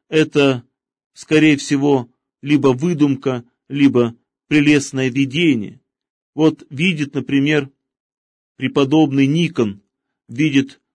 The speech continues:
учителя своего, преподобного Сергия, служащего литургии, и видит, как по алтарю мечутся пл-, языки пламени. Он не видит ангелов как таковых, он видит блески огня,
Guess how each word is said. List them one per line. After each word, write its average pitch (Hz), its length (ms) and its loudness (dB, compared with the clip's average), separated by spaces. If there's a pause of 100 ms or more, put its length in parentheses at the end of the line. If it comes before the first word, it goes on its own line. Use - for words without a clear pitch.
учителя 143 580 -4
своего, 127 340 -2
преподобного 135 680 -2
Сергия, 147 420 0
служащего 143 600 -4
литургии, 139 680 -4 (240)
и 165 140 -6
видит, 170 340 2
как 156 240 -4
по 151 120 0
алтарю 175 560 0 (160)
мечутся 170 520 -4
пл-, 156 280 -8
языки 160 400 -6
пламени. 143 640 -4 (1080)
Он 143 180 2
не 160 120 2
видит 180 420 -2
ангелов 151 600 -2
как 131 180 -8
таковых, 160 640 -4 (300)
он 143 220 0
видит 160 420 -2
блески 156 720 -2
огня, 156 560 -6